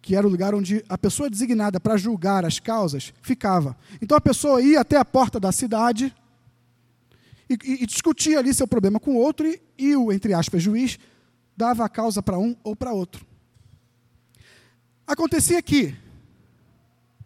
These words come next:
estava o fulano aqui na entrada da porta da cidade, esperando o ciclano chegar para eles discutirem a causa. E o fulano aqui, com o peito estufado, cheio de razão,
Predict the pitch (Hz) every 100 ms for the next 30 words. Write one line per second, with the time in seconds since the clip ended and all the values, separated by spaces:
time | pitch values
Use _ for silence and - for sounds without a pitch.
0 | _ _ _ _ - 202 285 277 285 247
1 | _ _ _ _ _ _ _ _ - 240
2 | 269 233 254 233 - 240 240 240 _ _
3 | _ _ _ 202 233 220 196 220 214 196
4 | 190 180 233 214 214 208 - 156 165 165
5 | - - _ _ _ _ _ 226 - 254
6 | 240 277 - - - 254 254 - 240 185
7 | 202 202 - 214 190 233 - 220 240 226
8 | 214 202 165 147 - - - 330 - 294
9 | 294 254 - 285 - - - - 240 -
10 | 294 262 226 240 - 254 247 233 - -
11 | - - 330 269 262 233 202 214